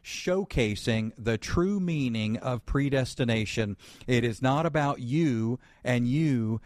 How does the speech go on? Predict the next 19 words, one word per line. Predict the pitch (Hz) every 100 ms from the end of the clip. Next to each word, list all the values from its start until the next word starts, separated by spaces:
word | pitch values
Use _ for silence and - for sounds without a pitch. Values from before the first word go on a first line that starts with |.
| -
and | - 123 127
you. | 143 135 90 78 - -
It's | 127 123
about | 135 117 120 117 123
y'all. | 104 131 151 127 87 73 - _
It's | - 127 -
about | 113 117 110 107 _
all | 131 147 202 190 139
y'all. | 113 110 87 78 - -
It's | 127 123 131
a | 107
you | 104 143 196
plural, | - 175 170 104 80 67 - - -
and | 117 117
it's | 110 117
written | 131 160 143
to | - 131
the | 107
Romans, | 101 131 165 175 180 -